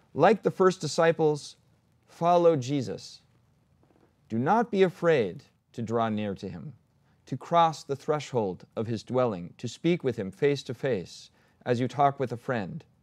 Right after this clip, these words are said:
Do not be afraid of the new life he is offering. He himself makes it possible for you to receive that life and practice it with the help of his grace and the gift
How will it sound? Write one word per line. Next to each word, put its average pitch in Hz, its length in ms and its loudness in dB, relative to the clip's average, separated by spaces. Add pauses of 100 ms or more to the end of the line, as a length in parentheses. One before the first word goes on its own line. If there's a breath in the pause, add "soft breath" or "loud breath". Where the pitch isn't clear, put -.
(540)
Do 151 160 -2
not 247 240 0
be 196 140 0
afraid 151 720 0 (680)
of 123 140 0
the 123 100 0
new 175 260 2
life 165 640 2
he - 160 -4
is 123 120 0
offering. 117 500 0 (1040)
He 220 360 0
himself 165 840 -2 (320)
makes 156 340 2
it 151 140 -4
possible 139 520 4
for 131 160 -6
you 127 220 0
to 123 160 -10
receive 160 500 -2
that 160 200 -2
life 143 460 -4 (520)
and 90 180 -14
practice 143 480 0
it 147 180 -4 (680)
with 117 180 -2
the 123 100 2
help 170 260 4
of 139 100 -2
his 135 160 -2
grace 131 520 0 (680)
and 135 120 -2
the 131 60 0
gift 135 400 0